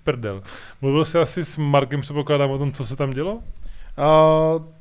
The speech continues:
Speaker 2: ono to jakoby už mělo pokračování, no, začalo to daleko dřív, než, než v tom posledním battlu. První věc je, zase potkal Dýna, zase se mu rozlítlo auto.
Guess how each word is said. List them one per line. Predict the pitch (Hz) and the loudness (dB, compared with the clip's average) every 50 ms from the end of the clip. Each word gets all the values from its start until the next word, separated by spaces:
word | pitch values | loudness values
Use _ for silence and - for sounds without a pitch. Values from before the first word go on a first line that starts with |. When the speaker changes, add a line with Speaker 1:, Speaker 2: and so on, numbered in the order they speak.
| - - 156 151 | -18 -10 2 4
Speaker 2:
ono | 175 190 196 | 6 6 6
to | 190 202 190 | 8 6 6
jakoby | 180 180 196 185 190 | 6 4 0 0 0
už | 180 - - | -2 0 0
mělo | 185 190 190 | 0 0 0
pokračování, | 185 - 151 - 160 160 156 - 175 175 175 170 170 175 175 175 170 | 0 -2 -4 0 0 0 0 0 -2 0 2 2 2 0 -2 -2 0
no, | 170 160 156 147 | 0 2 2 2
začalo | 139 151 151 - 160 165 | 2 0 0 2 0 0
to | 165 165 | 0 0
daleko | 160 156 156 156 156 160 | 0 0 0 0 0 -2
dřív, | 160 139 127 139 156 151 143 - - | -6 -6 -4 -4 -4 -4 -6 -8 -10
než, | 143 139 123 - - - 170 | -10 -10 -10 -10 -12 -14 -14
než | 156 135 | -16 -16
v | - - - _ | -16 -18 -20 _
tom | - 147 139 | -10 -10 -10
posledním | 139 127 - - 147 139 156 160 147 | -10 -12 -10 -8 -8 -6 -4 -4 -4
battlu. | 113 107 - - 117 131 143 - | -4 -8 -10 -10 -14 -14 -14 -8
První | - 151 151 147 147 151 147 | -4 -4 -2 -2 0 -2 0
věc | 131 131 123 117 - - | 0 0 0 0 -2 -4
je, | 123 120 120 | -6 -6 -4
zase | 120 120 - - 147 | -6 -6 -4 -4 -4
potkal | 151 135 - - 143 139 139 | -6 -6 -10 -4 -2 -2 -2
Dýna, | 131 123 127 127 120 143 165 160 - _ - - - - - 139 | -2 -4 -6 -4 -4 -6 -6 -8 -12 _ -20 -20 -20 -20 -20 -12
zase | 139 135 139 156 151 - 156 | -8 0 2 2 2 2 -2
se | 147 - 151 | -2 -2 -2
mu | 143 139 | -2 -2
rozlítlo | 135 120 120 127 117 - 131 120 | -2 -4 -4 -8 -8 -6 -6 -6
auto. | 117 113 113 - 135 156 | -6 -6 -8 -8 -10 -12